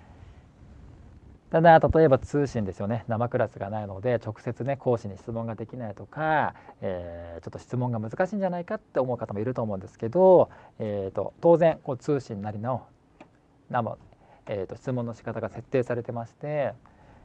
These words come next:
えーと、メールでのこの「教えてチューター」というですね、質問制度が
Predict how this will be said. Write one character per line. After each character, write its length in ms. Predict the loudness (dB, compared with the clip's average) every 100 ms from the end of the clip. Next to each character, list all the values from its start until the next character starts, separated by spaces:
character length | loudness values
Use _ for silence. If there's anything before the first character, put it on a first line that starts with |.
| -10
え 240 | -6 -6 -8
ー 140 | -10
と、 160 | -4 -4 -4
メ 240 | 6 8 10
ー 40 |
ル 80 | 10
で 120 | 8
の 200 | 6 4 2 -12
こ 140 | -8
の 140 | -6 -6
「教 80 | -6 -6 2
え 180 | 4 4
て 220 | 2 -2
チ 240 | -2 0
ュ 120 | 2 2
ー 40 | -2
タ 180 | -4 -2
ー」 20 |
と 140 | -2 -2
い 80 | -2
う 40 |
で 80 | -4
す 100 | -4
ね、 200 | -4 -4 _ _
質 240 | _ -8
問 220 | -4 -2 -2
制 220 | -4 -4
度 120 | -2
が 240 | 0 -2